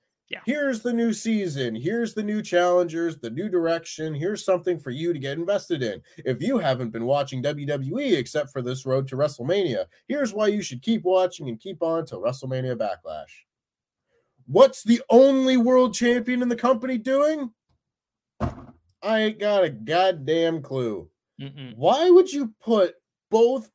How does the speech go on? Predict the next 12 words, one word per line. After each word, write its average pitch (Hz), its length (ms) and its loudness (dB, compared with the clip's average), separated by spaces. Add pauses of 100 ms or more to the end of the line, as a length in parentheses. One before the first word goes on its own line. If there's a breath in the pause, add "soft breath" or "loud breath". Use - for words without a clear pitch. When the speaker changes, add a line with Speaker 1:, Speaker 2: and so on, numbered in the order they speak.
Speaker 2:
belts 202 360 0
on 147 200 0
someone 110 640 -6 (320 soft breath)
and 180 160 2
then 175 340 -2
not 202 360 4
give 175 260 2
them 170 160 -2
a 147 40 -4
program? 135 640 -4 (300)
<laughs> 156 200 -12 (880 soft breath)
Now, 180 440 4